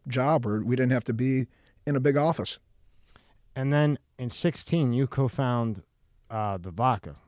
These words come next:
Speaker 1: Monkey in Paradise Vodka by mistake.
Speaker 2: I can't believe that. When I read that, I couldn't believe it.
Speaker 1: Not only by mistake, I never wanted to be in the vodka business, liquor business, aviation business,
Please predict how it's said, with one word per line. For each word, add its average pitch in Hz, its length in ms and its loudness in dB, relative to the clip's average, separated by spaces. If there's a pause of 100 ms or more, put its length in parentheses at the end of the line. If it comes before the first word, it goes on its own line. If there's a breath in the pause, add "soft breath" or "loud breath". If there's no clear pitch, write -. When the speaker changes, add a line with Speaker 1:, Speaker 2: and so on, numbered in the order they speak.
(120)
Speaker 1:
Monkey 135 380 2
in 143 100 4
Paradise 135 500 6
Vodka 120 480 0
by 139 300 8
mistake. 135 760 4 (300)
Speaker 2:
I - 40 -16
can't 147 280 -2
believe 117 300 -4
that. 95 260 -12
When 127 140 -6
I 151 80 2
read 151 220 2
that, 165 260 0
I 127 60 -8
couldn't 135 220 0
believe 120 300 0
it. 87 160 -10
Speaker 1:
Not 151 220 2
only 165 140 6
by 143 160 6
mistake, 127 480 4
I 117 140 2 (200)
never 135 600 4
wanted 120 420 2
to 120 80 0
be 113 420 2
in 117 180 2
the 107 80 0
vodka 120 560 0 (300)
business, 120 380 0
liquor 120 380 0
business, 120 380 4 (100)
aviation 131 680 6
business, 127 520 4